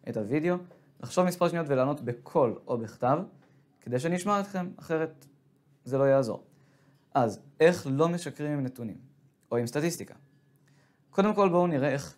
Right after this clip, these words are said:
כן משקרים עם סטטיסטיקה. אספר לכם סיפור. בכיתה יש ממוצע שבעים וחמש. האם זה אומר שרוב הכיתה עברה את המבחן?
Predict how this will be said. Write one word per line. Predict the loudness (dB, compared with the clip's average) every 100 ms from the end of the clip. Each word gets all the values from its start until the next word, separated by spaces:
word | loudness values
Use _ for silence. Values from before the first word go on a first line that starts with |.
| _
כן | 0 2
משקרים | 0 -2 -6 -8
עם | -8
סטטיסטיקה. | -8 -8 -10 -14 -20 _ _ _ _ _ _ -20
אספר | -2 0
לכם | 2 -2
סיפור. | -8 -12 -16 -20 _ _ _ _ _ _ _ -12
בכיתה | -8 -2 0 0 -2 -14 _ _ _ _ _
יש | 0 0 -2 -16 _ _ _ _ _
ממוצע | 0 2 2 0 0 -2
שבעים | -8 -4 -2 -2
וחמש. | -4 -4 -4 -10 -20 _ _ _ _ _ _ _ _ _ _ _ _ _ _ _ _ _ _ _ _ _ _ _ _ 0
האם | 2
זה | 4
אומר | 2
שרוב | 2 0 0
הכיתה | -2 -2
עברה | 0 0
את | -2
המבחן? | -4 -6 -8